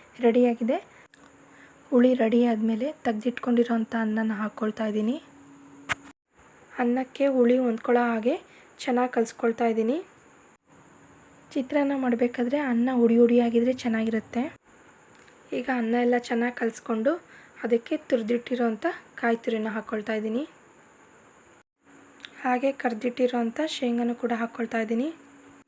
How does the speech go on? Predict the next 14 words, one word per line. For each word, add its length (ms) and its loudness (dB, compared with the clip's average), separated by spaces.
ಈಗ 160 2
ಇಷ್ಟನ್ನು 420 -2
ಹಾಕಿ 260 -2
ಚೆನ್ನಾಗಿ 340 -2
ಮಿಕ್ಸ್ 220 -10
ಮಾಡ್ಕೊಂಡು 400 -4
ಕಲಸಿಟ್ಮೇಲೆ 680 -4
ಬೆಳ್ಳುಳ್ಳಿ 380 8
ಚಿತ್ರಾನ್ನ 420 -4
ರೆಡಿಯಾಗುತ್ತೆ. 560 0
ಈಗ 200 2
ಬೆಳ್ಳುಳ್ಳಿ 460 4
ಚಿತ್ರಾನ್ನ 380 -4
ರೆಡಿಯಾಗಿದೆ, 540 0